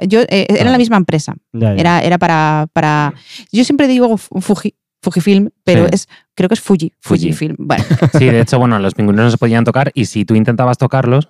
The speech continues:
Speaker 3: ¿vale? Arbowin llegaba y te soltaba un guantazo.
Speaker 1: No, no se podían tocar porque hay una cristalera, coño. <laughs>
Speaker 3: Ah,
Speaker 1: No se
Speaker 3: jo,
Speaker 1: pueden
Speaker 3: pues a mí,
Speaker 1: tocar.
Speaker 3: a mí el rollo de que le dieses un
Speaker 1: No.
Speaker 3: cate a alguien,
Speaker 2: Claro.
Speaker 3: pues me molaba
Speaker 1: No, no,
Speaker 3: también,
Speaker 1: no,
Speaker 3: ¿sabes?
Speaker 1: no, no, tienen que estar en, en su, climatizados,
Speaker 3: Cero agre-,
Speaker 1: coño.
Speaker 3: cero agresividad, ¿eh?
Speaker 1: No.
Speaker 3: Yo no estoy a favor de esta
Speaker 1: <laughs>
Speaker 3: mierda.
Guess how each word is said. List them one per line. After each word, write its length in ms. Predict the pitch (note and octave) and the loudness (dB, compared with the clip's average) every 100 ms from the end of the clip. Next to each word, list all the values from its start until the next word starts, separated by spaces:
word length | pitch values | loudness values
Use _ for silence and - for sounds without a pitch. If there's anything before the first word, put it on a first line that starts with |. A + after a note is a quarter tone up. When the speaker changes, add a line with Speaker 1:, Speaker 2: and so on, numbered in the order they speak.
| _ | _
Speaker 3:
¿vale? 340 | G#2 G2+ C3+ G#2+ | -2 0 -2 -2
Arbowin 540 | G#2+ G2+ A2+ B2+ D3 | -2 0 2 4 2
llegaba 480 | C3 A2+ G#2+ A2+ C3+ | 0 -2 0 0 2
y 80 | C#3 | 0
te 100 | G#2 | -2
soltaba 280 | G#2 G2 G#2 | -4 -2 -2
un 40 | |
guantazo. 320 | A2+ G2+ A#3+ C4+ | 0 0 2 2
Speaker 1:
No, 60 | |
no 100 | C4+ | 2
se 100 | C#4+ | 0
podían 200 | B3+ A#3+ | 0 0
tocar 180 | G3+ - | 0 0
porque 220 | F#3 C#3+ | -2 0
hay 60 | F3+ | 2
una 100 | D#3 | 2
cristalera, 540 | F3+ F3+ F#3+ D#3+ D#3+ | 0 -2 0 0 0
coño. 340 | F3+ D#3+ F#3+ F3 | 0 2 4 4
<laughs> 120 | B3 | 2
Speaker 3:
Ah, 240 | G#3+ A#3+ F3+ | 2 2 2
Speaker 1:
No 200 | D4+ B3 | 2 2
se 100 | A#2 | 4
Speaker 3:
jo, 100 | - | 4
Speaker 1:
pueden 120 | G2+ | 4
Speaker 3:
pues 120 | G#2 A2+ | 4 4
a 60 | |
mí, 80 | - | 4
Speaker 1:
tocar. 160 | - - - | 4 2 2
Speaker 3:
a 80 | A2+ | 4
mí 140 | A#2+ | 4
el 100 | A#2+ | 4
rollo 240 | C3 B2+ | 4 2
de 100 | B2+ | 2
que 80 | B2 | 2
le 140 | B2 A#2+ | 2 4
dieses 300 | B2 B2+ A#2 | 2 2 2
un 100 | A#2 | 2
Speaker 1:
No. 80 | - | 2
Speaker 3:
cate 200 | - F3 | 2 2
a 100 | G3 | 4
alguien, 220 | E3 B2 | 4 4
Speaker 2:
Claro. 160 | B2 A#2+ | 4 2
Speaker 3:
pues 280 | A#2 F#2 - | 0 -4 -4
me 120 | A2 | -2
molaba 260 | G2 G#2 A2 | 0 2 2
Speaker 1:
No, 40 | |
no, 80 | D3 | 2
Speaker 3:
también, 200 | D3 G#2+ | 2 2
Speaker 1:
no, 40 | |
Speaker 3:
¿sabes? 260 | A2+ B2+ D#3+ - | 2 0 -2 -2
Speaker 1:
no, 140 | D#3+ | 2
no, 160 | E3 E3+ | 2 2
tienen 220 | D#3+ D#3+ | 0 0
que 60 | |
estar 280 | D#3+ E3 D#3+ | -2 0 0
en, 140 | F#3 F#3 - | 0 -2 -2
en 100 | F3+ | -4
su, 320 | - - - _ | -4 -8 -10 _
climatizados, 520 | F3 D#3 C#3+ C#3+ D3 | -6 -6 -8 -4 0
Speaker 3:
Cero 100 | D#3 E3 | 2 2
agre-, 100 | E3+ | 2
Speaker 1:
coño. 200 | F3+ G#3 | 2 2
Speaker 3:
cero 120 | D#3 | 2
agresividad, 600 | E3+ E3 - C3+ C3 C#3 | 0 -2 -2 0 0 2
¿eh? 20 | - | 4
Speaker 1:
No. 60 | F#3+ | 4
Speaker 3:
Yo 60 | - | 4
no 60 | |
estoy 220 | - - | 4 4
a 60 | E3 | 4
favor 340 | - C#3+ - D3 | 4 4 4 4
de 60 | |
esta 180 | C#3 C#3+ | 4 2
Speaker 1:
<laughs> 60 | C3+ | 2
Speaker 3:
mierda. 260 | B2 G#2+ | 2 2